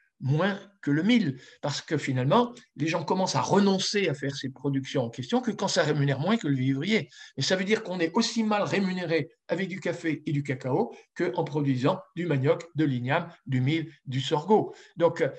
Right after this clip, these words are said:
c'était une farce. C'était une énorme farce. Et parler de libre-échange, quand les écarts de productivité sont de un à deux cents,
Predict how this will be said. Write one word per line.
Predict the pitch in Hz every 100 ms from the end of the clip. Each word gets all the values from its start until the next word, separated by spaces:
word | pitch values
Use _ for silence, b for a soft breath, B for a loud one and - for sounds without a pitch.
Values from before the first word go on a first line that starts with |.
| B
c'était | - 156 202
une | 143 131
farce. | 226 170 - -
C'était | - - 202
une | 151 160
énorme | 226 220 247 156 151
farce. | 147 - - B B
Et | 165
parler | - 226 269
de | 208
libre-échange, | 147 220 233 190 196 254 240 175 - _ _ _ _
quand | - 208 175 -
les | 165 160 156 - 139
écarts | 208 202 240 196
de | 160
productivité | - 220 214 214 - 190 185 - 254
sont | - 156
de | 151 -
un | 220 220
à | 139
deux | 147 190
cents, | 254 226